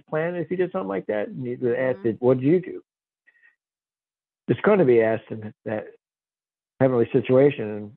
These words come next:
Speaker 1: interpreting what you did while you're here. It's gonna be asked. They're not gonna just, "Oh, did you believe?" "Yeah." "Oh, psh, go right on in."
Speaker 2: Now you gotta
Speaker 1: That ain't
Speaker 2: do
Speaker 1: gonna be the only,
Speaker 2: something.
Speaker 1: that ain't gonna be the only dang question you get asked, okay?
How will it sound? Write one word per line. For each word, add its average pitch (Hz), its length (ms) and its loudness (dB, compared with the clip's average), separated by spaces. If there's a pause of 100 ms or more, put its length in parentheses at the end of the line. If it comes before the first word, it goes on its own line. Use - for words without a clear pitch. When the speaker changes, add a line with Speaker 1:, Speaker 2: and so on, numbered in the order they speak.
Speaker 1:
interpreting 113 580 -2
what 113 280 2
you 113 140 -2
did 147 320 2
while 104 160 -2
you're 104 140 -4
here. 170 360 2 (280)
It's - 80 -10
gonna 214 160 2
be 143 140 6
asked. 170 240 0 (960)
They're 147 100 2
not 185 140 4
gonna 151 220 2
just, 127 200 -6 (280)
"Oh, 135 80 0
did 120 220 0
you 117 100 -2
believe?" 107 420 0 (120)
"Yeah." 320 240 4 (100)
"Oh, - 260 0
psh, - 240 -4 (140)
go 87 240 -4
right 85 260 -12
on 87 300 -6
in." 254 240 2 (920)
Speaker 2:
Now 185 240 -18
you 185 160 -20
gotta 185 320 -16
Speaker 1:
That 127 120 2
ain't 117 120 2
Speaker 2:
do 110 60 -2
Speaker 1:
gonna 104 120 -4
be - 40 -
the 110 60 -8
only, 107 200 -8
Speaker 2:
something. - 260 -20
Speaker 1:
that 156 120 4
ain't 185 120 0
gonna 175 240 2
be 151 160 2
the 143 100 4
only 139 240 2
dang 123 300 -4
question 113 380 -4
you 98 100 -14
get 92 160 -8
asked, - 280 -18
okay? 156 460 2